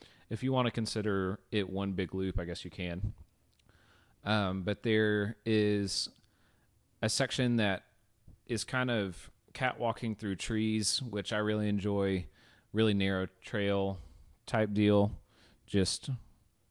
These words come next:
sliding in and out of trees and around and swooshing through the woods. A lot of fun downhill action there. Uh, I got some banks in it, wooden banks. And then there's a larger trail,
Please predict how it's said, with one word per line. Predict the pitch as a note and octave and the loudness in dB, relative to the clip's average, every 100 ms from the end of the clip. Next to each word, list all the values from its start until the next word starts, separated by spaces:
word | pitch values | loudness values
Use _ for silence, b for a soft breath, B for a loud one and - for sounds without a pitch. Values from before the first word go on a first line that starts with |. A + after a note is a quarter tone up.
| _ _ | _ _
sliding | - - G#2 F2+ F#2 | -14 -2 0 2 0
in | F#2 | 0
and | F#2 | -2
out | F#2 | -2
of | - | -4
trees | A2 G2+ G2 F#2 | -4 -2 -2 -4
and | F#2 F2+ F#2+ A2 A2 | -4 -4 -8 -10 -4
around | F#2+ F#2 F#2 F#2 | -2 0 -2 -2
and | F2 F2 F2+ b b b b b b _ | -2 -4 -6 b b b b b b _
swooshing | - - G#2 - G2+ G2 G2 - - _ _ _ | -8 -2 -2 -2 -4 -4 -8 -16 -20 _ _ _
through | G#2+ | 0
the | F#2+ | 0
woods. | F#2 G2 F#2+ - - b b b b | 2 2 0 -6 -14 b b b b
A | A2+ | 2
lot | A2 | 2
of | G#2 | 2
fun | A2+ G2 G2 | 0 0 0
downhill | G2+ F#2 G#2 G#2 | 0 0 0 0
action | F#2+ - A2+ G#2 | 0 -2 -4 -2
there. | G2+ G2+ - - B B B B B _ G#2+ | 0 -2 -4 -14 B B B B B _ 2
Uh, | |
I | A2 G#2 G#2 | 4 6 6
got | G#2 A2+ | 6 2
some | - A2 G2+ E2+ - _ | 2 2 2 -2 -10 _
banks | G#2+ B2 B2 - C3 | 4 4 4 0 0
in | B2+ | 2
it, | B2+ - | 2 -2
wooden | C#3 A#2+ A#2 A2+ | -6 -2 0 2
banks. | A2+ A#2 - - - - b b b b b b b _ | 2 0 -4 -12 -14 -20 b b b b b b b _
And | C3+ C3+ | 2 4
then | C3+ C3+ C3 B2+ C3 | 6 6 4 2 0
there's | C#3+ C#3 | 2 4
a | A#2+ | 4
larger | G#2+ A2 C3 G3 E3+ C#3 | 2 4 6 6 4 -2
trail, | - B2 A2+ G2+ A#2+ D#3 | -2 -2 0 0 -2 -6